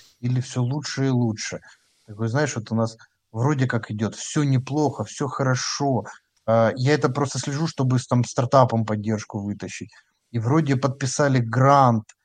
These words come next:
да, вот, э, там, э, чуваки, э, собрали частных денег, э, три миллиона долларов, евро.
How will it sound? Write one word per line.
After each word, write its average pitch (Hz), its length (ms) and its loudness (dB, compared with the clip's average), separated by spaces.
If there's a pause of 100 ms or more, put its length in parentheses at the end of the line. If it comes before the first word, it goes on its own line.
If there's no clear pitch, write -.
(280)
да, 120 220 2
вот, 110 260 -2
э, 104 140 -2
там, 95 360 -2
э, 101 440 -6
чуваки, 113 720 -2
э, 101 580 -4
собрали 120 500 0
частных 117 460 -2
денег, 123 420 -4 (480)
э, 101 200 -6
три 135 140 -2
миллиона 127 380 4
долларов, 104 480 -2 (380)
евро. 113 420 0